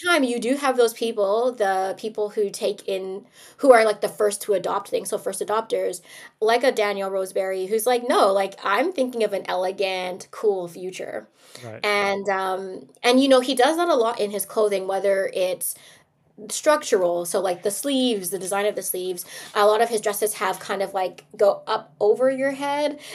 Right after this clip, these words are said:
Speaker 1: I mean, it's kind of giving, like, when you think of futurism, Hunger Games, but, like,
Speaker 2: Yep.
Speaker 1: further in the future, right? Like,
Speaker 2: Exactly
Speaker 1: something
Speaker 2: what was in my mind.
Speaker 1: everywhere.
Speaker 2: Yep. Yeah.
Speaker 1: Right? So that's kind of, I think, where you're seeing maybe a little bit of, like, a dichotomy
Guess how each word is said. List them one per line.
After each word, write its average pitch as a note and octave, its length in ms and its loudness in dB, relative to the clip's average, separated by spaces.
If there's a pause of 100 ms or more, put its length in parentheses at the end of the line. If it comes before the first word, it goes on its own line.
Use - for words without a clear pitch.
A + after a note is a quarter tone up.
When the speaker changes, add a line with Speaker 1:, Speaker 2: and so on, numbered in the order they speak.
Speaker 1:
I F#4 80 8
mean, G#4 160 8
it's F#4 120 0
kind E5 260 0
of B3+ 60 4
giving, B3+ 480 4 (440)
like, G3+ 280 0 (220)
when A3+ 200 2
you A3+ 60 0
think B3 160 6
of G#3 120 6
futurism, B3 840 4
Hunger A3+ 400 4
Games, C4+ 460 2
but, G3+ 160 0
like, F3+ 160 2
Speaker 2:
Yep. D#3 120 -2 (160)
Speaker 1:
further G3 420 -4
in G3 100 -4
the G3+ 100 -2
future, F3 400 -8
right? F#3 360 -2
Like, C#3+ 180 2
Speaker 2:
Exactly - 20 -4
Speaker 1:
something C#3+ 220 0
Speaker 2:
what B2+ 80 -6
was A#2 120 -14
in A#2 80 -14
my A2+ 120 -18
mind. A2 160 -12
Speaker 1:
everywhere. - 300 -8
Speaker 2:
Yep. A2+ 120 -12 (400)
Yeah. - 200 -2
Speaker 1:
Right? A#3 280 8
So B3+ 380 4
that's C4+ 360 0
kind D4+ 240 0
of, B3 240 4
I G#3 200 2
think, G3+ 260 -2
where G3 160 0
you're F#3 160 -4
seeing F#3 420 -2
maybe F#3 380 -6
a F3+ 100 -4
little F#3 240 -2
bit F3+ 160 -4
of, F3+ 160 -4
like, F#3 280 -8
a - 340 -8
dichotomy - 720 -10